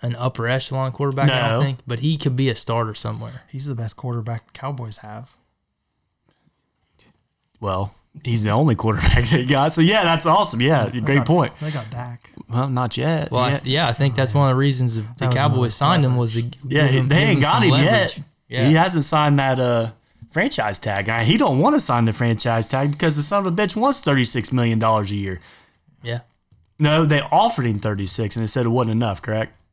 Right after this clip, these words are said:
Speaker 3: Yeah,
Speaker 2: I'll
Speaker 3: that's
Speaker 2: take
Speaker 3: right.
Speaker 2: that back. Okay.
Speaker 1: But I, I did, yeah, I mean, I, this is kinda off topic, but I thought Andy got a bad rap when he was in Cincinnati. He didn't have much of a line protected in the last couple of, couple of years.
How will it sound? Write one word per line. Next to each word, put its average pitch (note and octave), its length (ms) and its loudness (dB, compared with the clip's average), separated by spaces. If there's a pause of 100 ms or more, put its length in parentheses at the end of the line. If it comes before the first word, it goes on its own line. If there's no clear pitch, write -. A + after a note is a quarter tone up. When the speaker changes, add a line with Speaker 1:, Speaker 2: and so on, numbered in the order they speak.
(160)
Speaker 3:
Yeah, A#2 160 -14 (120)
Speaker 2:
I'll A#2+ 80 -2
Speaker 3:
that's A#2 80 -4
Speaker 2:
take A#2+ 100 -2
Speaker 3:
right. A2 100 -8
Speaker 2:
that G#2+ 120 -10
back. G#2+ 240 -10 (140)
Okay. G2+ 280 -14 (540)
Speaker 1:
But C#3+ 120 4
I, D#3+ 260 2
I - 40 2
did, E3 160 2 (180)
yeah, C3+ 160 0
I B2 40 0
mean, B2+ 160 0
I, C3+ 120 0 (500)
this B2+ 120 -6
is - 40 -8
kinda B2 180 0
off B2 160 2
topic, B2 320 0
but B2 100 2
I C3 80 2
thought B2+ 220 0
Andy B2 220 0
got A#2+ 160 0
a A2 40 -6
bad A#2 260 -2
rap A#2 260 -4
when A#2+ 80 -4
he A#2+ 60 -2
was A2+ 120 -4
in A#2 120 -4
Cincinnati. A2+ 560 -6
He A#2 80 -4
didn't C3 200 0
have B2+ 120 0
much B2+ 240 0
of B2+ 100 -2
a B2+ 60 -2
line A2+ 440 -4
protected A#2+ 520 -6
in A#2 100 -6
the A#2 60 -6
last A2+ 200 -6
couple B2 300 -4
of, A2+ 260 -8
couple B2 280 -4
of A2+ 40 -4
years. A2+ 460 -6